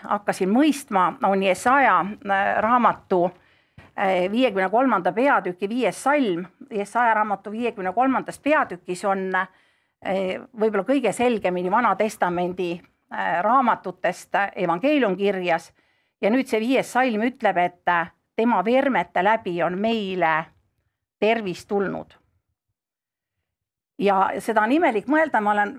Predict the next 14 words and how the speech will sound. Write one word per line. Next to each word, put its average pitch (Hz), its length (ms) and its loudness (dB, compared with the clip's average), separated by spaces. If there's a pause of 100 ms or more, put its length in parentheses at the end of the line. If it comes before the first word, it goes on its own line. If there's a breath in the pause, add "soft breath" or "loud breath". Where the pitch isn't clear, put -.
(120)
väga-väga 254 500 0
mõtelnud 226 480 -2
selle 226 300 -2
üle, 262 180 2
et, 190 140 -6
et 202 180 -10
kuidasmoodi 247 580 0
see 208 140 0
võiks, 196 380 -4 (100)
äh, 185 220 -2 (420)
võiks 214 280 -6
nii 196 120 0
olla, 190 540 2 (800)
et 196 340 -6